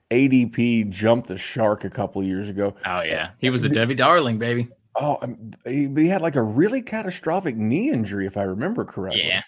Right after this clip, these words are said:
Speaker 1: So, uh, what's the best case scenario for Johnny Mingo? Is it,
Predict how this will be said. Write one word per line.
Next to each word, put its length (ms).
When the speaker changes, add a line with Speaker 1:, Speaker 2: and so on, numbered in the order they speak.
Speaker 1:
So, 160
uh, 60
what's 360
the 100
best 280
case 240
scenario 400
for 120
Johnny 360
Mingo? 460
Is 240
it, 100